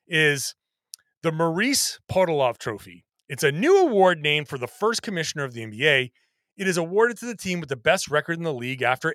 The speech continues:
eighty-two games. The trophy features a crystal ball cut into eighty-two panels sitting on a pedestal that combines the structures of the Eastern Conference posts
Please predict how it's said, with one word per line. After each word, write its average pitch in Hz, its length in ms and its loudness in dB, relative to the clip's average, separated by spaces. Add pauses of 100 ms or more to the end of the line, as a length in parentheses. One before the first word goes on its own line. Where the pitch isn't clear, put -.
eighty-two 135 560 -6
games. 190 560 -2 (720)
The 143 60 -8
trophy 185 300 2
features 160 380 -6
a 127 60 -8
crystal 131 320 -4
ball 151 340 4
cut 151 340 0
into 147 320 -8
eighty-two 117 320 -10
panels 170 360 -4
sitting 131 200 -4
on 117 80 -6
a 110 60 -8
pedestal 285 480 0
that 214 140 2
combines 160 380 0
the 131 60 -12
structures 247 460 -2
of 156 120 -2
the 147 180 -8
Eastern 214 240 -8
Conference 165 340 -4
posts - 480 2